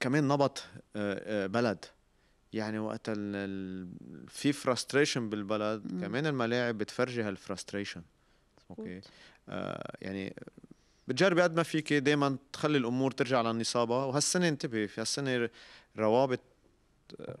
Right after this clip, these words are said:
Speaker 1: حتى بالماضي يعني في سنين كتير روابط شاغرين كتير. آه، وهالسنة كمان رجعوا اشتغلوا كتير. وما تنسي الكوفيد كسرت ال-، شوي ال-،
Speaker 2: مم.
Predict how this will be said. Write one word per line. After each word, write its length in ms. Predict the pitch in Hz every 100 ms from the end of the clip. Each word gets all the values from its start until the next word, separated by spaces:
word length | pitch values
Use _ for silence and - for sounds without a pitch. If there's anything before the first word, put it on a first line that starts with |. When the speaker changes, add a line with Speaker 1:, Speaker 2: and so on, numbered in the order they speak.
| -
Speaker 1:
حتى 300 | - 147 160
بالماضي 400 | 113 107 117 104
يعني 400 | 90 87 85 82
في 220 | - 98
سنين 360 | - 107 120 113
كتير 420 | - 120 127 104
روابط 380 | 98 110 120 -
شاغرين 400 | 104 98 113 113
كتير. 520 | - 120 117 104 - _ _ _ _ _ -
آه، 1200 | 98 95 92 90 87 50 50 50 - - - - - _
وهالسنة 440 | - 101 107 139 131
كمان 280 | 113 113 117
رجعوا 220 | 110 104
اشتغلوا 480 | - 113 107 101 95
كتير. 440 | - 107 101 - - - - _ _
وما 100 | 120
تنسي 260 | 139 190 -
الكوفيد 320 | - 135 120
كسرت 460 | 131 131 117 95 92
ال-، 520 | 90 87 85 85 87 -
شوي 400 | - 101 98 90
ال-، 260 | 82 85
Speaker 2:
مم. 280 | 208 202 196